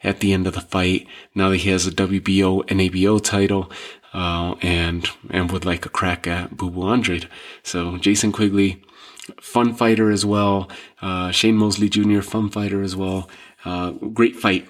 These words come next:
super entertaining fight, goes all ten rounds. That was a, that was a, a good fireworks fight. If you didn't catch that, you could catch the highlights online, I'm sure,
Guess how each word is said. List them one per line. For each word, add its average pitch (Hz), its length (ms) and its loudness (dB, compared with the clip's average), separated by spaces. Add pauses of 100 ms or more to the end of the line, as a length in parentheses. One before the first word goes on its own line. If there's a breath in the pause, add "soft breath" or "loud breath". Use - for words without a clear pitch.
(120)
super - 420 2
entertaining 104 480 2
fight, 92 420 -2
goes 101 260 2
all 95 140 0
ten 95 260 -2
rounds. 90 480 -2 (500)
That 107 200 0
was 98 140 0
a, 90 260 -2
that 104 100 2
was 104 180 0
a, 90 240 -2
a 95 80 -2
good 107 200 0
fireworks 98 500 -2
fight. 98 340 -2 (220 loud breath)
If - 180 -2
you 98 60 -2
didn't 110 280 4
catch 107 340 0
that, 98 180 0
you - 80 -6
could - 160 -8
catch 104 240 -4
the 101 100 -4
highlights 95 480 -2
online, 123 440 2
I'm 123 100 -2
sure, 113 360 0